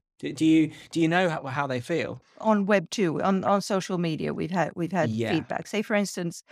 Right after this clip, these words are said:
Speaker 2: when you go to the gallery and there's a set of twelve pieces of art that are by Finnish, uh,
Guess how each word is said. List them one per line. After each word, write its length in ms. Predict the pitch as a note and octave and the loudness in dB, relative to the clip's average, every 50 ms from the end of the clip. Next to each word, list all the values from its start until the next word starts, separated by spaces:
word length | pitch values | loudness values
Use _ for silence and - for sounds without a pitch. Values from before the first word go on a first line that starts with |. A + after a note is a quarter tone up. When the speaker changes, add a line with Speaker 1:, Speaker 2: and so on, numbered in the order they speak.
| - - _ _ | -20 -20 _ _
Speaker 2:
when 120 | - G3 G3 | -2 0 0
you 80 | G3 | 2
go 140 | F3+ G#3+ G3+ | 2 2 2
to 140 | F#3+ - G#3+ | 2 0 -2
the 80 | F3 A3+ | -2 0
gallery 420 | - F3 E3 D#3+ C#3+ C#3 C3+ C#3 | 0 0 0 0 -2 -4 -6 -4
and 160 | C3+ E3 E3+ | -4 -4 -2
there's 240 | E3 E3+ E3+ E3 - | -2 -2 -4 -4 -6
a 60 | F#3 | -8
set 280 | D#3+ - - F#3+ F3+ - | -10 -6 -4 -6 -4 -2
of 220 | G3+ F#3 E3 D#3+ - - | -4 -4 -4 -6 -10 -12
twelve 500 | - - F#3+ F#3 F3+ F3+ F3+ E3+ E3+ _ | 0 2 4 4 4 2 -2 -4 -10 _
pieces 340 | - F#3 E3 - E3+ E3 - | -6 -6 -6 -6 -8 -8 -8
of 120 | E3 - | -8 -4
art 400 | E3+ D3+ C#3+ - - - - - - - - _ | -2 -2 -2 -4 -8 -12 -14 -14 -14 -16 -14 _
that 120 | F3 E3+ | -6 -4
are 120 | E3+ E3 D#3+ | -2 -2 -2
by 300 | - F3 E3 D#3+ D#3+ D#3+ | 0 0 2 2 0 -2
Finnish, 600 | - - - F#3+ F3+ E3 E3 - - - - - | -6 -4 -4 -2 -2 -2 -2 -4 -6 -6 -6 -6
uh, 320 | - - D#3 D#3 D#3 D#3+ | -4 -4 -4 -4 -4 -6